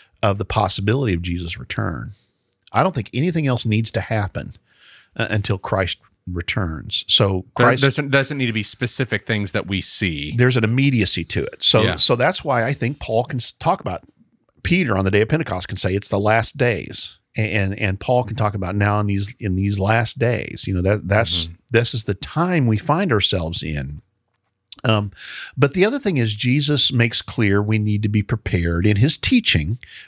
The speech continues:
Speaker 1: we need to be prepared for a long wait. Uh, uh, the most famous example of this is the parable of the wise and the foolish virgins, if you remember that, or the,
Speaker 2: Yes.
Speaker 1: the wise and the foolish
Speaker 2: Who
Speaker 1: bridesmaids.
Speaker 2: didn't keep their can-, the, the lamps lit.
Speaker 1: You have to keep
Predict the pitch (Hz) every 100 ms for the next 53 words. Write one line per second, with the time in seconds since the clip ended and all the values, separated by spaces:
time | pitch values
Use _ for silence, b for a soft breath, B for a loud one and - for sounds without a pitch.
0 | B 117 117 113 123 139 - - 101 85
1 | 92 101 - - 107 110 113 98 98 98
2 | 120 190 92 - B B B 110 - 143
3 | 135 123 147 190 - 151 120 104 110 123
4 | 117 92 87 95 95 - 127 110 104 95
5 | 98 101 101 95 92 117 104 90 101 95
6 | 87 76 62 - - - - 95 92 87
7 | 90 92 85 107 107 110 107 92 113 101
8 | 113 101 92 92 95 113 107 101 110 -
9 | 107 98 - - - - 139 123 117 117
10 | 107 101 104 101 117 117 104 - 98 82
11 | - 123 117 117 117 - - 120